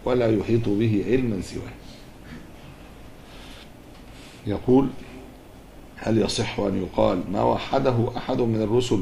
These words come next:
والأنبياء والمؤمنين؟" كلام باطل قطعا.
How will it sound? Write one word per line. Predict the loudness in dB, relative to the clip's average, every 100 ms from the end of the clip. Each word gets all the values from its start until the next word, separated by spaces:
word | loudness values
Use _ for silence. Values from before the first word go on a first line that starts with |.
| 0
والأنبياء | -4 -2 2 2 2 0
والمؤمنين؟" | -2 -2 -2 -2 0 -2 -6 -12 -12
كلام | -6 -4 -2
باطل | -2 -2 -6
قطعا. | -8 -8